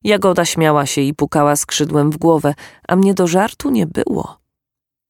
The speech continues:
Zupełnie inne poczucie humoru.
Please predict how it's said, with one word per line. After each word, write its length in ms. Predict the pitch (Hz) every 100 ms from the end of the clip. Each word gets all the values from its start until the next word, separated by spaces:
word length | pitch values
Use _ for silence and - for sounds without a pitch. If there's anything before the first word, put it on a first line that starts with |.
| _
Zupełnie 460 | 170 196 339 349 233
inne 420 | 220 247 247 247
poczucie 520 | - 254 - 202 196
humoru. 720 | - 165 156 135 131 127 120